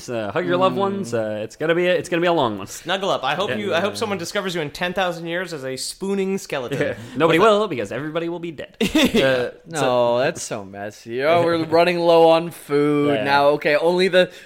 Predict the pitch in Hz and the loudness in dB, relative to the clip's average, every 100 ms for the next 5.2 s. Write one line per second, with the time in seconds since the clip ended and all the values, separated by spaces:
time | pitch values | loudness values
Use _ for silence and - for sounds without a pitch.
0 | 180 - 156 151 160 170 151 156 156 - | -18 -2 0 2 0 -2 -10 -10 -10 -4
1 | 147 147 147 - 160 143 139 143 139 139 | 0 0 -2 -6 -4 -4 -2 -4 -2 -2
2 | 143 151 147 147 151 147 147 131 127 135 | -2 2 2 2 0 -2 2 0 0 -2
3 | 139 147 147 165 139 135 120 120 123 120 | 0 0 0 -4 -6 -2 0 0 2 0
4 | - - 156 170 147 143 120 - 117 113 | -2 -10 -4 2 4 4 0 -4 -6 -6
5 | 131 120 | -6 -12